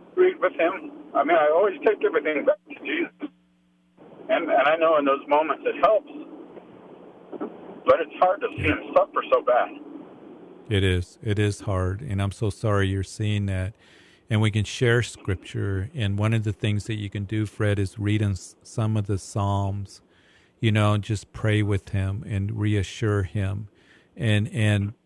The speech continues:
Speaker 2: you know, you know, David was one that read the Psalms to him. I think those Psalms bring such comfort, 'cause David would say, "Why are you cast down, O my soul?"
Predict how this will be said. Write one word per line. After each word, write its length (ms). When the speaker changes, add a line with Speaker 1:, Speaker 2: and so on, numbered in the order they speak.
Speaker 2:
you 100
know, 360
you 180
know, 140
David 580
was 220
one 340
that 240
read 320
the 80
Psalms 580
to 140
him. 260
I 160
think 300
those 240
Psalms 500
bring 260
such 400
comfort, 480
'cause 200
David 400
would 120
say, 240
"Why 200
are 60
you 200
cast 400
down, 320
O 160
my 240
soul?" 640